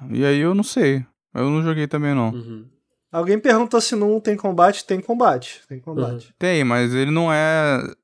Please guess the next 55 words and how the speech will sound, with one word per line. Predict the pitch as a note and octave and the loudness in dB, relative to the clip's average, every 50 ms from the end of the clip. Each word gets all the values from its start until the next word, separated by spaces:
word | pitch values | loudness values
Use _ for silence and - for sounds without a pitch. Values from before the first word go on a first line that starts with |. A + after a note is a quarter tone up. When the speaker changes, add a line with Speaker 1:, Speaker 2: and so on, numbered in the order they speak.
| _ - | _ -8
Speaker 1:
<laughs> | A#2 A2+ - - - | -6 -6 -4 -2 0
não | E3 C#3 C#3 C#3 | 2 2 2 2
é | D3 C#3+ | 2 2
muito | D#3 D3+ D3+ D#3 D#3 - D#3 | 4 4 2 2 2 0 0
esse | D3 C3 | -2 -2
estilo | - - - - D3 C#3 C3 A#2+ | -2 -4 -4 -2 -2 0 -2 -2
que | - | -4
tá | - - B2 A#2+ | -2 0 2 2
no | B2 B2 | 2 0
trailer | A#2 - A#2+ A#2+ A#2+ A2+ A2+ A2 A2 A2 | 0 0 2 2 2 2 2 2 0 0
aí | A2 G#2 G#2 | 0 -2 -2
de | G2+ G#2 G#2 G2+ G2+ - | -4 -4 -4 -4 -6 -6
Speaker 3:
É, | - F3+ E3+ D#3+ D3 C3+ B2+ B2 C3+ D3+ | -8 -8 -6 -6 -6 -8 -10 -14 -16 -18
achei | C#3+ - - - F#3 | -16 -12 -10 -8 -8
meio | F3 F#3 G3 | -4 -2 0
Speaker 1:
tiro, | - A#2 A#2 | 2 2 2
Speaker 3:
esquisito | A#2 B2+ A#2+ | 0 0 -2
Speaker 1:
porrada | A#2 A#2 A#2+ B2 B2 A#2+ | -2 -2 -2 -2 -2 -4
e | B2+ | -4
Speaker 3:
aquele | A#2+ | -4
Speaker 1:
bomba, | A#2+ A#2+ A#2+ A#2 A2+ A2 A2 A2 | -2 -2 0 0 0 0 0 0
Speaker 3:
final, | A2 A2+ A#2+ | 0 0 0
Speaker 1:
não | B2 C3 | 0 0
é | C#3+ E3 D#3+ | 0 0 0
Speaker 3:
ficou | C#3+ C3 B2 A#2+ A#2+ | 0 0 2 0 0
Speaker 1:
isso. | B2 - - A#2+ | -2 -4 -4 -4
Speaker 3:
esquisitão, | A2 G2+ C3+ C3 | -4 -2 -2 -2
Speaker 2:
É, | C3 C3 | -2 -2
o | C3 D3 | -2 -2
final, | D3 D3 C#3 C3+ C3+ | -4 -4 -4 -4 -6
Speaker 3:
ficou | C3 - D3 - - - | -8 -12 -16 -10 -6 -4
Speaker 2:
o | C#3+ | -2
final | - E3 D#3+ D#3 D#3+ | 0 2 4 4 4
Speaker 3:
esquisitão. | |
Speaker 2:
destoa | F3 G#3 G#3+ - F#3+ F#3 F#3 F3+ | 2 0 -2 0 2 2 2 2
muito, | D#3 C#3+ D#3 F#3 F3 - D3 | 2 0 0 -2 -2 -2 -2
né, | B2+ A#2+ A#2 A#2 | 0 0 0 -2
do, | A#2 A#2+ A#2+ A#2 A#2 | -2 -4 -4 -4 -4
do, | A2+ A2+ A2+ A2+ | -6 -6 -6 -4
da | A2+ A2+ A2+ A#2 | -2 0 0 0
vibe | A2+ A#2+ A#2 A2+ A2+ | 0 0 -2 -2 0
Speaker 3:
Ficou | A#2 D#3+ D#3 | 0 2 2
Speaker 2:
do | |
resto, | D#3+ A2+ A2 | 2 2 0
é. | |
Speaker 3:
esquisitão. | G#2+ - E3 D#3+ - - B2 A#2 - E3 C#3 C3 B2 A#2+ - - _ _ _ | 0 0 2 2 4 2 2 2 2 0 0 0 -2 -6 -10 -16 _ _ _
Ah, | E4 F4+ F#4 | 0 0 2
vamos | D4 D#4 E4 F#4 G4+ F#4 | 2 2 2 2 2 2
ver, | G4+ E4+ B3+ B3+ C4+ C#4 B3+ | 4 4 4 4 4 4 2
vamos | G3+ G3 F#3 F#3+ A3+ A#3+ | 2 0 -4 -4 -4 -4
ver, | A3+ A3 G3+ G#3 G3+ | -2 -2 -2 -2 -4
cara. | - - D3 B2 A#2+ C3+ | -6 -8 -8 -8 -8 -6
É | G3 A#3 C4+ | -6 -6 -4
porque, | - D#3+ E3+ | -2 0 2
Speaker 1:
É. | E3+ B2+ B2 C3+ C#3 | 4 4 4 2 2